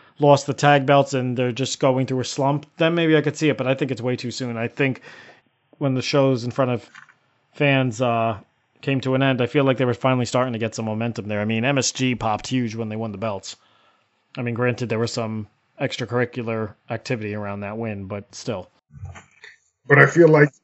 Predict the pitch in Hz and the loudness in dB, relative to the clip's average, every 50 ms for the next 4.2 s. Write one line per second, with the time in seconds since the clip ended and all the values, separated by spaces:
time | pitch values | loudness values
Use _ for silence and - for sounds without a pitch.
0 | _ _ _ - 156 151 151 - - 165 151 135 127 - - - 135 139 139 139 | _ _ _ 4 4 4 4 4 4 6 6 6 4 0 -4 2 4 6 6 6
1 | 131 120 113 - - - - 123 117 117 117 117 117 117 117 113 117 117 117 117 | 6 4 0 0 -2 -6 -4 0 2 4 4 4 4 4 4 2 0 0 -2 -2
2 | 107 - - 110 117 120 123 127 135 139 - - 139 135 135 135 135 131 131 - | -4 -6 -8 -4 0 4 6 6 6 6 8 10 10 10 12 10 8 8 6 2
3 | - - - - - - _ _ _ _ _ _ - - 139 - - 131 131 139 | -6 -8 -10 -12 -14 -20 _ _ _ _ _ _ -6 -6 -4 0 4 8 10 12
4 | 147 165 170 - | 12 10 10 6